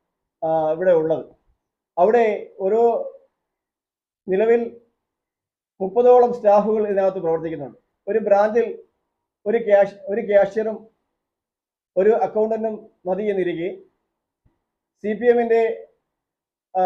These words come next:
നേതാക്കന്മാരുടെ ബന്ധുക്കളെ നിയമിക്കുന്നതിന് വേണ്ടി ഇവിടെ ഒരു, ആ, ബോർഡ് മെമ്പറുടെ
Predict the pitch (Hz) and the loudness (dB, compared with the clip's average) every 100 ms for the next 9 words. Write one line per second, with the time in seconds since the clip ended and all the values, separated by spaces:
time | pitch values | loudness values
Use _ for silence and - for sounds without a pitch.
0 | 180 175 170 160 143 180 196 220 220 226 | 4 4 2 0 -2 0 4 4 4 0
1 | 214 208 202 202 - 175 180 202 208 208 | 2 4 6 4 2 -2 -2 -2 -2 -4
2 | 208 - 175 190 196 196 196 185 175 165 | -4 -6 -6 -6 -8 -6 -4 -4 -6 -6
3 | 202 - _ _ _ _ _ _ _ _ | -10 -12 _ _ _ _ _ _ _ _
4 | _ _ _ _ _ - 190 208 202 190 | _ _ _ _ _ -4 0 2 0 -2
5 | - _ _ _ _ _ _ _ _ _ | -12 _ _ _ _ _ _ _ _ _
6 | _ - 196 202 226 220 175 190 185 180 | _ -12 -2 2 2 0 0 2 4 4
7 | 185 214 220 208 202 196 190 190 | 2 2 2 2 2 4 2 2